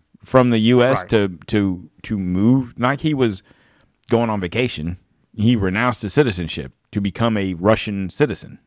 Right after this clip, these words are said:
Speaker 1: right?
Speaker 2: Right. All right. And then he came back to the U S.
Speaker 1: Right.
Speaker 2: Okay.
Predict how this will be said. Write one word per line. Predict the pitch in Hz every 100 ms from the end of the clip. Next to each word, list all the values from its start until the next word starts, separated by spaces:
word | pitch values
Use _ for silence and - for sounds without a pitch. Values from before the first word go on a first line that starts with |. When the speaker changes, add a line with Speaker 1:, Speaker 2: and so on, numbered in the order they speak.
| _ -
Speaker 1:
right? | - 233 175 _ -
Speaker 2:
Right. | 117 104 - _ _ _ _ _ _ _ _ _ _ _ _ _ _ -
All | 110
right. | 90 _
And | 131 120 117
then | 113
he | 107
came | 107 98
back | 98
to | 107
the | 92
U | 95 95
S. | 87 _ _
Speaker 1:
Right. | 101 78 - _ _ _ -
Speaker 2:
Okay. | 113 -